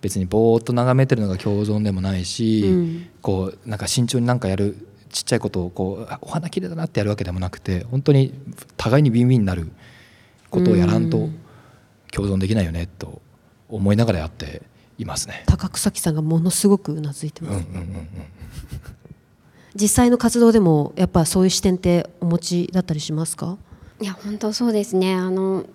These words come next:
Speaker 3: 互いにウィンウィンじゃないと、本当持続的に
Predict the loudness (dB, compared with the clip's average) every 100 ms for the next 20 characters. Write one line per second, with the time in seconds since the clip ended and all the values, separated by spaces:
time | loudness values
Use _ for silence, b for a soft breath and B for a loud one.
0 | _ -6 -2 2 2 2 2 2 2 2
1 | 0 0 0 0 2 4 4 0 -4 -4
2 | -2 -2 -4 0 0 2 4 4 4 2
3 | 4 4 2